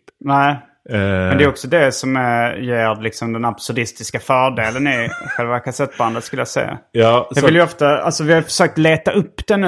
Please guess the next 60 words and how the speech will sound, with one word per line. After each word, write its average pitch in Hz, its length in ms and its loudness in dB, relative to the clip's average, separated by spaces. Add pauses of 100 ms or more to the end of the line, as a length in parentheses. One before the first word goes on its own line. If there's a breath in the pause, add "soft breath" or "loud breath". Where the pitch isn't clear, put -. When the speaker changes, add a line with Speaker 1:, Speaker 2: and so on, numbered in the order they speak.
Speaker 1:
Jag 131 200 2
har 151 60 6
inte 165 160 0
riktigt 160 280 -2
hittat 160 640 -4
det. 120 280 0
Speaker 2:
Ja, 117 100 2
jag 117 140 4
har 117 280 2
ju 101 60 2
den 101 160 2
hemma 123 260 -2
någonstans. 107 360 0
Speaker 1:
Du 190 60 2
har 151 120 4
det 151 60 0
hemma 170 240 2
någonstans? 117 420 0
Speaker 2:
Ja, 123 80 2
men, 120 320 0
men 120 220 0
jag, 113 220 2
jag 113 220 -4
kunde 131 180 -2
inte 123 120 -12
förmå 127 260 0
mig 98 160 0
att 101 60 0
hitta 117 240 -2
det. 87 260 0 (320)
Speaker 1:
Nej. 151 340 4
Speaker 2:
Det 110 60 -2
är 110 40 0
klart 120 240 0
att 104 100 -2
jag, 104 100 0
men 110 80 -4
jag 113 80 -2
tror 127 240 -4
bara 123 180 -2
med 135 100 -4
att 110 80 -4
den 117 80 -2
är 110 60 -2
inplastad 95 440 -4
fortfarande. 87 600 -6 (300)
Så 104 80 -8
att 95 100 -10
jag 104 60 -4
har 110 60 -4
inte 110 140 -8
ens 92 120 -8
öppnat 107 240 -6
Speaker 1:
Åh, 143 40 0
Speaker 2:
den. 143 80 2
Speaker 1:
jävlar, 165 540 2
ett - 180 -8
mint 151 400 0
condition. 160 520 0
Speaker 2:
<laughs> 127 100 -4